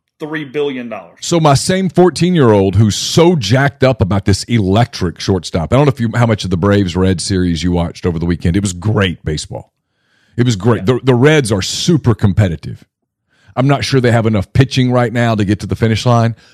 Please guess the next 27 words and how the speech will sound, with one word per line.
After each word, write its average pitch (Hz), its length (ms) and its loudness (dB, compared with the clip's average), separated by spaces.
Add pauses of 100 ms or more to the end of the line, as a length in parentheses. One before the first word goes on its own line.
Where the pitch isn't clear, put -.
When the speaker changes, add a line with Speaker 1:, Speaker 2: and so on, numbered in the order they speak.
(120)
Speaker 2:
but 117 140 0
the 117 60 2
point 147 260 0
remains, 110 480 0 (100)
they're 147 220 4
exciting. 90 720 -4 (640)
They 143 140 4
have 131 140 0
some 101 200 -4
exciting 117 720 0
young 107 280 2
players 95 480 0
that 87 140 -2
are, 87 300 -4
are, 95 220 -4
are 98 160 -4
a 92 80 -2
lot 104 240 -2
of 90 80 -6
fun, 104 340 -4
and 87 100 -4
he's 110 320 0
number 98 280 0
one. 80 300 -8 (380)
He's, 127 360 2 (400)
he's 156 240 0
electric. 92 640 -4